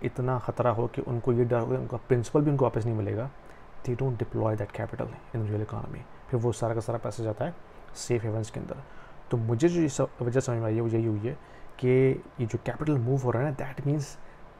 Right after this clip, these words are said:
the smart money is sniffing, sniffing the dangers in the real economy। और जो market है वो फेडरल रिजर्व का अब narrative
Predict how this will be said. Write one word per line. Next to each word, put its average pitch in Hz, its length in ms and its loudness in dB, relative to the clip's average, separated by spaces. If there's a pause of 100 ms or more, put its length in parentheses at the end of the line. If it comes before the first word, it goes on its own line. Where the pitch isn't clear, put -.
(220)
the - 180 -4
smart 131 380 2
money 127 200 2 (120)
is 127 140 2 (300)
sniffing, 151 540 2 (1120)
sniffing 127 500 2 (200)
the 113 40 2 (120)
dangers 120 500 0
in 123 40 -4
the 107 100 -2
real 110 200 0
economy। 110 420 -6 (720)
और 135 400 6 (380)
जो 120 120 2
market 165 360 4
है 156 60 4
वो 139 140 2
फेडरल 131 280 2
रिजर्व 127 240 2
का 139 120 0
अब 127 220 -4
narrative 117 440 -2